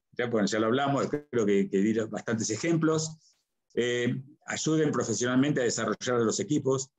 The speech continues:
es decir, ayuden, colaboren con su gente, cuando sean líderes, con su gente para que la gente crezca, para que suban, para que vayan para adelante. Esta es una rueda,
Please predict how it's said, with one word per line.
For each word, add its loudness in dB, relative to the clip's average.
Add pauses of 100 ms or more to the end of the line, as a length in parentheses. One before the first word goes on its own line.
es -10
decir, 2
ayuden, 0
colaboren 2
con 0
su -2
gente, 0
cuando -2
sean 0
líderes, 0
con -4
su -10
gente 2
para 0
que 0
la -2
gente 2
crezca, -4
para -2
que -4
suban, -2
para 0
que 2
vayan 0
para 0
adelante. 0 (480)
Esta -2
es -2
una 0
rueda, 0